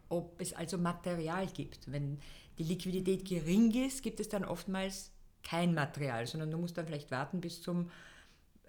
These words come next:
Fälligkeitsdatum oder bekommst weniger, da sprechen wir auch noch gleich drüber. Ja, und dann natürlich die Bonität. Das heißt also, die Bonität des Emittenten ist immer auch ein großes Thema.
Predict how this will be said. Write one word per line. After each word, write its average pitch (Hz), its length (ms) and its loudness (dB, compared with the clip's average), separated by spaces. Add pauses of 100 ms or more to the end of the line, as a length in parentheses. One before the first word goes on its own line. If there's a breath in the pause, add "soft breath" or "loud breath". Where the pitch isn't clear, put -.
Fälligkeitsdatum 135 960 2 (140)
oder 156 160 2
bekommst 180 440 -2
weniger, 120 300 2
da 120 120 -6
sprechen 135 360 -4
wir 131 100 2
auch 123 60 0
noch 123 140 -6
gleich - 260 -12
drüber. 131 280 -6 (600 loud breath)
Ja, 214 160 8
und 220 180 6
dann 247 120 6
natürlich 269 300 4
die 240 100 0
Bonität. 226 680 4
Das 170 140 0
heißt 196 260 0
also, 214 280 0 (440 loud breath)
die 202 60 2
Bonität 208 500 4
des 220 160 0
Emittenten 185 600 2
ist - 320 -6
immer 196 420 4
auch 156 80 0
ein 170 140 0
großes 147 460 -4
Thema. 143 400 0